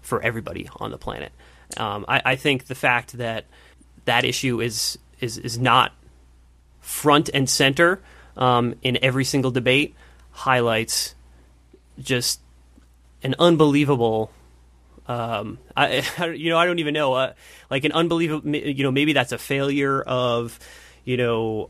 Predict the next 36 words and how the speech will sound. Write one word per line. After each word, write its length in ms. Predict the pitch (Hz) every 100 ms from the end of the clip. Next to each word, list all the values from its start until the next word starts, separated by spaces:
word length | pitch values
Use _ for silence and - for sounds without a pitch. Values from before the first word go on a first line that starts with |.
| -
our 680 | 117 117 117 113 110 107 117 - -
sort 280 | - 131
of, 200 | 117 113
like, 280 | 120 107 - - - -
you 80 |
know, 220 | 113 104 -
media 600 | 110 113 131 135 135 135 120
and 180 | 107 - -
journalistic 800 | - 127 123 117 - 127 113 - - -
ho-, 240 | - - -
system 580 | - - - - 175 170
as 260 | 113 117 113
a 60 |
whole 460 | - 143 147 185 190
in 200 | 127 120
its 220 | 117 -
inability 600 | 135 131 123 123 131 131
to 140 | 131 123
sort 140 | 131
of 100 | 117
communicate 560 | - 120 120 123 139 120
the 120 | 104
urgency 500 | 120 123 131 127 143
of 80 | 113
that 180 | 120 113
issue. 380 | 120 160 147 165 - - - - - - - -
Uh, 120 | - - -
you 160 | - 139
know, 120 | 143
I, 320 | 139 143 131
I, 140 | - 135
I 40 |
don't 140 | 165 156
know 140 | 156
what, 180 | 139
uh, 100 | -